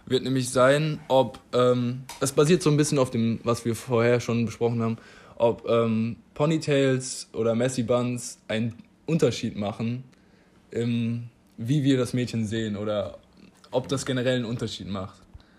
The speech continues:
Und dann fängst du einfach mal an.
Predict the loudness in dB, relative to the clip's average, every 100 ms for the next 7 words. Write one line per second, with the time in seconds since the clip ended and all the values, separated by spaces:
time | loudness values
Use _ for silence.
0 | _ _ -12 -6 -4 -4 -4 -4 -2 -4
1 | -6 -16 _ -10 -6 -2 0 0 -2 -6
2 | -8